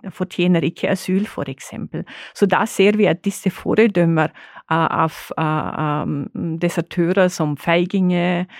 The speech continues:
som, eh, forrædere av nasjonen, at de er fortsatt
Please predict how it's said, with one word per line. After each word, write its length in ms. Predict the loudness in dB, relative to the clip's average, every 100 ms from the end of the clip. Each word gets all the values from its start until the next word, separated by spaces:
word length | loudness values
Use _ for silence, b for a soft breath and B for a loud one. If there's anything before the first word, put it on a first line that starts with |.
| B B B
som, 540 | -6 -2 -2 -2 -6 -6
eh, 560 | -6 -6 -8 -8 -8 -8 -8 -10 -14 -14
forrædere 800 | -4 2 4 4 4 2 2 2
av 160 | 0 -2
nasjonen, 800 | -4 -4 -2 0 2 4 4 2 B B B -4
at 180 | -2 -2 _
de 240 | -2 2
er 120 | 2 0
fortsatt 600 | -4 -8 -8 -10 -10